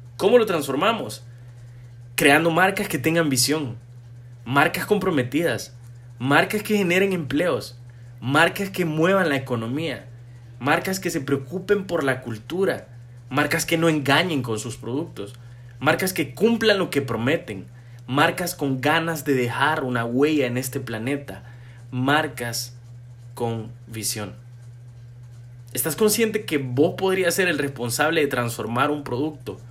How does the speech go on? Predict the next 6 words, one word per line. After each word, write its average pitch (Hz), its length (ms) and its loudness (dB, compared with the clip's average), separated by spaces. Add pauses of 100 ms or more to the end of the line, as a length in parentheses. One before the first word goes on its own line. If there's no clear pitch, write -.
(280)
una 165 180 4
industria, 147 680 0 (220)
un 180 160 0
mercado, 165 720 4 (280)
una 170 220 0
cultura, 147 840 2